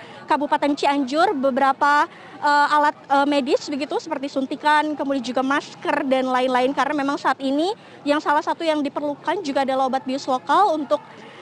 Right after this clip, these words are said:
eh, mengobati luka para korban yang memang banyaknya terjadi cedera di bagian kepala dan juga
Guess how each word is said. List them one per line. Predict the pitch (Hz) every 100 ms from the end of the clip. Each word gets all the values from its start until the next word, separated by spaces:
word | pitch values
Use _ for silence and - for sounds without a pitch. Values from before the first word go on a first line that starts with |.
| -
eh, | 294 285 285
mengobati | 302 294 302 381
luka | 339 311
para | 294 285
korban | 294 285 285 349
yang | 302
memang | 277 302 339 -
banyaknya | 240 285 302 381 403 240
terjadi | 233 262 269 294 277
cedera | 269 294
di | 277
bagian | 254 247 269
kepala | 269 370 339
dan | 294 294 269
juga | 262 277